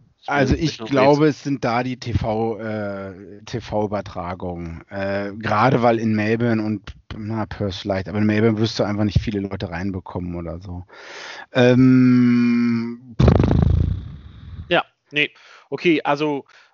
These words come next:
Speaker 1: Bookie sagen Trans-Tasman komplett in die Richtung von Neuseeland. Äh, wir sind mal gespannt. Ähm,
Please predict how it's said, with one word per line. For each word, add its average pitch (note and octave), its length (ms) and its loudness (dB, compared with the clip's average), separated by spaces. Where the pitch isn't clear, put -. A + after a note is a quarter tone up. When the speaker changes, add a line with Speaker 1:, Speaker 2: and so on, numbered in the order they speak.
Speaker 1:
Bookie E3+ 340 -4
sagen C#3+ 400 0
Trans-Tasman C3+ 1080 -6
komplett B2 400 -10
in B2 140 -12
die B2 80 -6
Richtung A#2+ 300 -10
von A#2 180 -16
Neuseeland. B2+ 880 -6
Äh, G#2+ 460 -4
wir - 960 -18
sind B2 160 -8
mal A#2 220 0
gespannt. - 760 -6
Ähm, G#2 640 -8